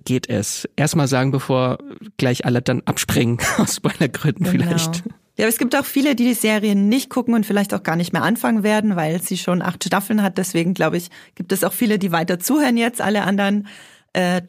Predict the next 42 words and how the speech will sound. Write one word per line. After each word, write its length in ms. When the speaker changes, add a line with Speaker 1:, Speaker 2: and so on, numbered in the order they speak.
Speaker 2:
ciao 540
an 240
dieser 280
Stelle. 500
Ciao 320
und 320
tut 160
uns 200
leid. 320
<laughs> 260
Es 200
geht 240
um 140
die 60
Serie 460
nine 460
one 280
one 400
Notruf 420
L 220
A, 260
also 180
das 160
Original, 680
äh, 240
nicht 320
das, 260
äh, 180
Spin-off, 440
das 180
gerade 300
zu 120
Ende 220
ging, 200
Lone 220
Star, 340
sondern 260
das 140
Original 500
nine 280
one 220
one 200